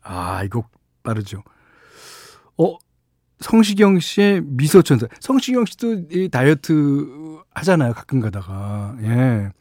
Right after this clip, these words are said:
같이 하시면 좋겠네. 그다음에, 아, 거북이의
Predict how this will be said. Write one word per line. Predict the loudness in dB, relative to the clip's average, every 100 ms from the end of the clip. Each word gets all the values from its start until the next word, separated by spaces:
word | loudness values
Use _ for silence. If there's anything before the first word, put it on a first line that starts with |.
| _ _ -20
같이 | -4 4 4
하시면 | 6 2
좋겠네. | 2 -6 -6 -4 -6 -10 -16 _ -20 -20 -20 -20 _ _
그다음에, | 0 6 8 6 4
아, | -8 -10 -10 -16 -20 -20 _
거북이의 | -2 -2 -2 -4 -4